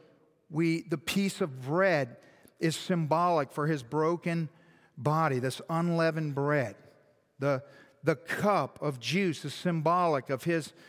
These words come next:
shed blood. So God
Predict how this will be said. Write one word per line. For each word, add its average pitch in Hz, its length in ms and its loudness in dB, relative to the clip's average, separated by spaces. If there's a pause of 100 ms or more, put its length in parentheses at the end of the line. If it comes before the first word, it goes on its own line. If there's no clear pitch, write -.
(140)
shed 185 540 0
blood. 151 460 0 (1400)
So 208 300 4
God 208 500 4